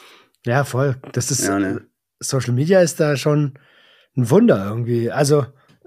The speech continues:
Speaker 1: macht, kann eine Menge kaputt machen, kann aber auch eine Menge gut machen. Und ich mein, hey, ohne Social Media würden wir drei gar keinen Podcast haben.
Speaker 2: Stell dir das mal vor, Alter, wir hätten keinen Podcast. Pü.
Speaker 1: Junge, Junge,
Speaker 2: Alter,
Speaker 1: Junge.
Speaker 2: um Gottes Willen, was wären wir für Assis, ey.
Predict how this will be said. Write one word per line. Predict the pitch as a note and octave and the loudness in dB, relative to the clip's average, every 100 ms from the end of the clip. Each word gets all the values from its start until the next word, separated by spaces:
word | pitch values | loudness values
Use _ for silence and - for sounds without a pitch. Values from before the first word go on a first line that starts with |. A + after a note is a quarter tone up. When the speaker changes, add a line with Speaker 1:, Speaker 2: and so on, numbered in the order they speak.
| _ | _
Speaker 1:
macht, | C3+ D3+ - - | 0 0 -2 -12
kann | - | -2
eine | E3+ | 2
Menge | E3 F#3 | 4 2
kaputt | - E3+ G3+ | 0 -2 -2
machen, | G#3 F#3 | -2 -2
kann | F3+ F3+ | -2 0
aber | F3+ | 0
auch | |
eine | D3+ | 0
Menge | D#3 D#3+ D#3+ | 0 0 -2
gut | C#3+ A3+ | -2 0
machen. | D3+ A2+ D3+ F3 _ - _ _ | 0 -2 -6 -8 _ -20 _ _
Und | - D3 C3+ - - _ _ | -2 -2 -2 -6 -14 _ _
ich | C3+ | -2
mein, | C#3+ C#3+ C3+ _ | 0 -2 -6 _
hey, | - E3 C#3 - _ _ - - | 2 2 2 -2 _ _ -20 -6
ohne | D#3+ E3+ | 2 2
Social | D3 C#3 C#3 | 2 0 2
Media | E3+ D#3 | 2 2
würden | C#3+ C#3+ | 0 0
wir | C#3+ | 0
drei | C3+ C#3 | 0 0
gar | C3+ | 0
keinen | B2 B2+ | -2 -4
Podcast | F3 C3 F#2+ | -4 -4 -8
haben. | F#2 - _ _ _ _ _ _ _ _ _ _ _ _ _ _ | -12 -14 _ _ _ _ _ _ _ _ _ _ _ _ _ _
Speaker 2:
Stell | - G#2 | -4 0
dir | G2+ | 2
das | G#2 | 0
mal | - | -4
vor, | - A2 | -4 -2
Alter, | G#2+ G2 | -2 -4
wir | |
hätten | F#2+ | -6
keinen | - F#2+ | -8 -10
Podcast. | - - F#2 E2+ _ | -10 -12 -16 -16 _
Pü. | - D4 E4+ E4+ D#4 C#4+ C4 - - - B2+ _ G#2 | 2 4 6 4 2 -2 -6 -10 -12 -12 -18 _ -20
Speaker 1:
Junge, | - - - - - - | -20 -20 -20 -20 -20 -18
Junge, | - C#2+ D2 D2 | -18 -18 -16 -10
Speaker 2:
Alter, | F2 D#2+ G2 | -8 -6 -6
Speaker 1:
Junge. | F2+ | -6
Speaker 2:
um | F2+ - | -10 -10
Gottes | - B2 B2+ - F#2+ - | 0 0 0 -6 -6 -4
Willen, | G#2 F#2+ | -4 -4
was | F2+ | -6
wären | G2 F#2 | -6 -6
wir | F#2+ | -6
für | F2 - - | -10 -10 -12
Assis, | E2+ E2+ - | -14 -14 -16
ey. | C2 | -18